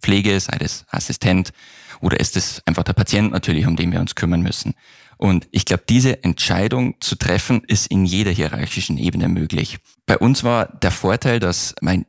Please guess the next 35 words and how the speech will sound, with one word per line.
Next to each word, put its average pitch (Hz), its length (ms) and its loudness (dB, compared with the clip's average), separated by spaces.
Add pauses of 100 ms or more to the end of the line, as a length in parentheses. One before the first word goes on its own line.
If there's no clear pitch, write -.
Chef - 500 -2
sich - 300 -2
auch 95 80 2
dafür, 98 440 0
ja, 95 240 -2
erklärt 101 400 2
hat 120 220 0
und 104 160 0
das 98 140 0
bei - 100 -6
uns 92 160 -2
umgesetzt 127 560 0
hat 101 80 0
und 92 160 -2
generell 107 420 2
von 98 160 0
seiner 95 240 0
Struktur - 540 -2
immer 110 160 2
schon 92 140 0
jemand 92 320 0
war, 95 220 -2
der 98 260 -2
einfach 92 380 -4
eine 73 380 -2
super - 440 -2
Führungsstruktur 117 800 -2
aufgebaut 107 480 0
hat, 117 180 -2 (200)
dass - 200 0
wir 104 80 2
dieses 95 320 0
Mindset 92 380 0
implementiert 101 640 0
haben 110 180 2